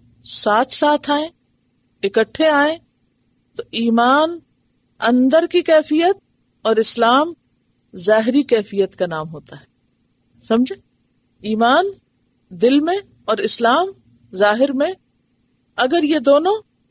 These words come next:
ساتھ ساتھ آئیں، جمع ہوں، وہ جیسے سورۃ الحجرات میں آتا ہے نا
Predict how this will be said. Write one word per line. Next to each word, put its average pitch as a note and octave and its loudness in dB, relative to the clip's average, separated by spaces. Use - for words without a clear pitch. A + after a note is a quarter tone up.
ساتھ A#3 0
ساتھ F3+ -2
آئیں، D#3+ -8
جمع G#3 2
ہوں، D#3+ -8
وہ G3 0
جیسے G#3 0
سورۃ G#3+ 0
الحجرات F#3 -2
میں G#3+ -2
آتا G3+ -6
ہے C#4+ -10
نا F4 -16